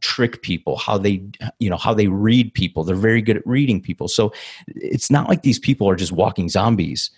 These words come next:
Um, and so I think we have to be careful by saying, you know, "Well, it's only a mental, mental health issue." Guns,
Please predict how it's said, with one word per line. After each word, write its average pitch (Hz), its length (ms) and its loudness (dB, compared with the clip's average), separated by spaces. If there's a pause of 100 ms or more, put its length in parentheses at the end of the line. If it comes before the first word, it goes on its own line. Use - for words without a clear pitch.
(420)
Um, 95 380 2 (640)
and 165 140 0
so 113 380 4
I 110 80 0
think 135 260 -2
we 131 60 6
have 120 140 2
to 117 60 -4
be 107 140 0
careful 104 460 0
by 87 220 -2
saying, 87 520 -4 (300)
you 85 80 -2
know, 85 200 0
"Well, 90 240 0
it's - 200 -6
only 151 260 4
a 123 60 4
mental, 110 440 2 (160)
mental 101 440 0
health 90 300 0
issue." 76 340 -4
Guns, 151 560 2